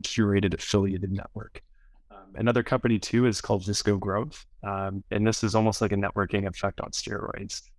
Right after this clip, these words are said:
where if your brand is established, it'll match you up with other brands, uh, for your products to be, again, surfaced on different, uh, touch points. Um, and then lastly is Dovetail, which is a company that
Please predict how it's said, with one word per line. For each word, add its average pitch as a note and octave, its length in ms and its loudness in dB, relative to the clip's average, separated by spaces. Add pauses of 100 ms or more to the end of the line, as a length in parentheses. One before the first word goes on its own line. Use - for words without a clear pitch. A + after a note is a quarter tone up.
(120)
where G2 480 4
if G2 120 -6
your G#2 100 2
brand G#2+ 280 4
is A2+ 120 0
established, G#2+ 880 0
it'll G#2 200 0
match G2+ 380 2
you G#2 60 2
up F#2 100 -2
with G#2 140 -2
other G#2+ 180 4
brands, G2 520 -2 (360)
uh, G2+ 120 2
for - 180 -4
your G#2 120 4
products G2 460 0
to G2+ 80 -8
be, G2 180 0
again, F#2+ 340 -2
surfaced - 460 -6
on F#2+ 120 0
different, - 320 -8 (140)
uh, - 160 -4
touch - 280 -6
points. - 400 -10 (540)
Um, G2 320 2 (140)
and A#2+ 120 2
then A#2 320 4
lastly A2+ 500 2
is G#2 140 2
Dovetail, G2 600 -2
which - 140 -8
is A2 120 -2
a G#2 40 -4
company G2+ 360 -2
that F#2 180 -6